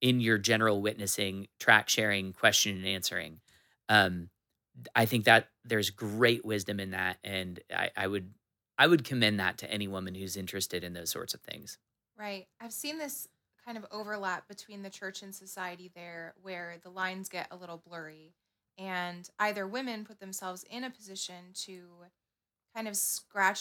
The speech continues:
Speaker 2: that itch that they have to preach, that they're not able to scratch within the church, and they may even believe, "Well, this isn't the place to do it." So,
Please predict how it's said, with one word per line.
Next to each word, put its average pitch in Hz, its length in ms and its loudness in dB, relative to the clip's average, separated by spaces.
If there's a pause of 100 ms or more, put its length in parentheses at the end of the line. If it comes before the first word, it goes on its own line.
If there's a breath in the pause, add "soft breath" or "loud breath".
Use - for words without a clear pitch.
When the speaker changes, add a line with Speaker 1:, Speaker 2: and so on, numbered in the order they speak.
Speaker 2:
that 196 300 -2
itch 185 280 -8
that 202 140 -14
they 202 80 -10
have 190 340 -12
to 196 160 -18 (120)
preach, 220 400 -12
that 196 160 -18
they're 190 100 -6
not 190 300 -6
able 185 240 -14
to 202 120 -18
scratch 185 640 -6
within 190 300 -14
the 185 80 -16
church, 190 580 -16
and 214 160 -8
they 208 60 -6
may 214 180 -4
even 208 340 -8
believe, 190 460 -12 (220)
"Well, 202 100 -14
this 202 220 -8
isn't 185 260 -16
the 185 60 -20 (100)
place 185 220 -14
to 185 120 -14
do 196 200 -10
it." 165 160 -8 (380)
So, 196 520 0